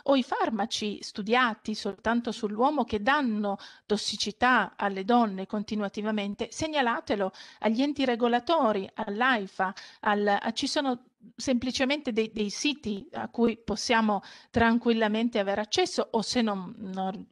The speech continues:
riuscite, diciamo, a contattare direttamente le agenzie, l'Agenzia Italiana del Farmaco, ma con un modulo online è fattibile,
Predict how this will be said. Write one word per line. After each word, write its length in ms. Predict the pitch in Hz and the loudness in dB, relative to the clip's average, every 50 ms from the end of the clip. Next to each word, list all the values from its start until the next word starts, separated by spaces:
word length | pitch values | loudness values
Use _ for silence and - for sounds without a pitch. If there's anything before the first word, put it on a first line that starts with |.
| _ - - | _ -16 -12
riuscite, 540 | - 196 196 185 - - - 226 226 - 196 | -6 -6 -6 -4 -4 -2 -2 -2 -2 -4 -6
diciamo, 540 | 185 208 - - 208 208 202 196 190 - - _ _ _ _ _ _ _ _ _ _ _ _ | -6 -8 -4 -2 -2 0 0 -2 -4 -4 -8 _ _ _ _ _ _ _ _ _ _ _ _
a 160 | 202 214 202 208 | -2 -2 -2 0
contattare 640 | - 240 233 226 220 220 196 - - 220 220 214 | 2 2 2 4 2 0 -2 2 2 4 4 4
direttamente 680 | 202 202 196 202 190 - - 202 196 214 220 226 - 202 | 2 0 0 -2 -2 -2 -4 -2 0 0 0 0 -2 -4
le 120 | 190 190 | -2 -2
agenzie, 640 | 190 175 175 175 175 190 - - 294 285 233 185 185 | -2 -2 -4 -6 -6 -10 -8 -4 -2 0 0 0 -2
l'Agenzia 460 | 175 - - - 185 170 - - 202 | -6 -10 -14 -14 -14 -12 -8 -6 -6
Italiana 400 | 180 - 185 185 185 190 196 190 | -6 -4 -6 -6 -6 -6 -8 -6
del 160 | 185 180 180 | -8 -10 -10
Farmaco, 580 | - - - 233 196 196 190 180 180 - - 190 | -2 2 2 2 2 0 -4 -8 -10 -8 -10 -8
ma 160 | 185 190 190 - - - - - - - - - - - | -8 -8 -10 -10 -14 -18 -18 -20 -20 -20 -20 -20 -12 -2
con 160 | - 214 208 | 0 2 2
un 100 | 208 214 | 4 4
modulo 320 | 220 240 247 240 214 202 | 4 4 4 4 2 0
online 460 | 196 196 196 196 202 202 196 196 202 208 | 0 -2 0 2 2 2 2 0 -2 -4
è 40 | |
fattibile, 640 | 214 - 320 320 - - 277 277 277 285 269 269 | -2 -2 -2 -4 -2 -8 -8 -2 -2 0 0 0